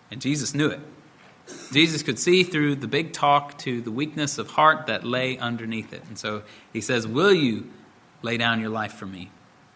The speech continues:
Truly, truly, I say to you, a rooster will not crow until you deny me three times."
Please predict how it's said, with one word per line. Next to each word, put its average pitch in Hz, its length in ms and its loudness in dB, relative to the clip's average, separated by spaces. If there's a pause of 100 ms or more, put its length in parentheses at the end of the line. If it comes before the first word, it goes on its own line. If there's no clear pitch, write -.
(540)
Truly, 127 240 -4
truly, 160 320 4
I 120 80 4
say 160 220 4
to 139 100 0
you, 117 100 4
a 107 60 0
rooster 131 420 0
will 160 260 2
not 147 300 2
crow 151 320 4
until 127 220 -2
you 117 140 -2
deny 117 260 -2
me 120 140 -4
three 110 220 -8
times." 104 600 -10